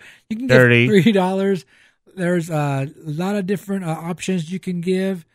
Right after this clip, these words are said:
Speaker 1: If you guys wanna give a certain amount, go ahead. It doesn't matter. Whatever you can give will help us, and we would really appreciate that.
Speaker 2: Yeah,
Speaker 1: Oh.
Speaker 2: we need new stuff.
Speaker 1: Yes, we do.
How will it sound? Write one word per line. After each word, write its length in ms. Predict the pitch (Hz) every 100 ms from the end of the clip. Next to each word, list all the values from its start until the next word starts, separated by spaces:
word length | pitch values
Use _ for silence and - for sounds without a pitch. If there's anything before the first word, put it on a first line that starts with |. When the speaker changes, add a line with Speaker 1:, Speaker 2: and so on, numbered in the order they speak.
| _ _ _ -
Speaker 1:
If 160 | 143
you 100 | 175
guys 320 | 170 165 160
wanna 300 | 147 160 165
give 360 | 156 165 160 156
a 280 | 175 147 139
certain 300 | - 180 160
amount, 340 | 156 160 180
go 140 | 156 160
ahead. 260 | 156 170
It 60 | 160
doesn't 260 | 151 156 156
matter. 340 | 165 170 165 _ _ -
Whatever 280 | 170 202 233
you 80 |
can 160 | 214 214
give 240 | 208 196
will 200 | 165 180
help 340 | 143 160 185 180
us, 320 | 180 175 - _ _ _ _ _ _ _ _ 190
and 180 | 151
we 80 | 151
would 140 | 151 147
really 260 | 175 180
appreciate 600 | 170 - 175 160 131 120
that. 260 | 131 120 117 _ _ _ _ _
Speaker 2:
Yeah, 280 | 123 143 139
Speaker 1:
Oh. 60 |
Speaker 2:
we 100 | 139
need 160 | 165 160
new 160 | 151 131
stuff. 640 | - 143 123 110 _ _ _ -
Speaker 1:
Yes, 260 | 147 147
we 120 | 151 131
do. 320 | 123 113